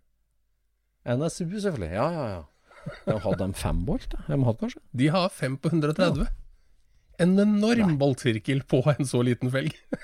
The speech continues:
Speaker 2: <laughs>
Speaker 1: Nei, tuller du? Hadde de det?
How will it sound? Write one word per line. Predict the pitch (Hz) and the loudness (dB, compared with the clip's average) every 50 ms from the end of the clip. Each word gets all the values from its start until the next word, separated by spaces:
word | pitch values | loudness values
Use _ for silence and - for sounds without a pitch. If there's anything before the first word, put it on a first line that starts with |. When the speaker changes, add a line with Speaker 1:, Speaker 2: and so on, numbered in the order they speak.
| - - - - | -6 -8 -8 -8
Speaker 2:
<laughs> | - - - - - - - | -10 -18 -18 -18 -20 -20 -12
Speaker 1:
Nei, | - 104 95 87 90 - - - - - _ _ _ | -12 -10 -10 -12 -14 -20 -20 -20 -20 -20 _ _ _
tuller | - - - - 104 117 147 135 98 80 80 87 131 | -20 -18 -10 -8 -8 -6 -6 -6 -6 -6 -6 -6 -6
du? | 214 - _ _ _ _ _ _ _ _ _ _ _ - | -8 -10 _ _ _ _ _ _ _ _ _ _ _ -16
Hadde | - - _ _ - | -16 -16 _ _ -4
de | - 123 170 208 | -4 -2 -2 -2
det? | - | -4